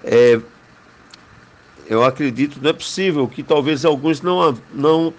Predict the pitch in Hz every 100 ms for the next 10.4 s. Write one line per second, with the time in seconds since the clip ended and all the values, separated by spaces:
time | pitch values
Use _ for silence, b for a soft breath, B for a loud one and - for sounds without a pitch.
0 | _ 185 180 170 165 165 175 135 113 170
1 | 220 139 123 170 180 - - - 139 147
2 | 120 113 143 180 b b b b - 120
3 | 120 135 139 120 113 104 127 143 127 110
4 | 131 123 87 98 113 127 110 - 104 92
5 | 104 85 117 165 156 170 - B B B
6 | B B B _ _ 123 123 147 175 196
7 | 190 - - _ 147 175 185 185 - -
8 | 151 147 175 175 147 120 151 165 185 202
9 | 196 - 170 151 139 123 - 123 120 113
10 | 113 107 98 92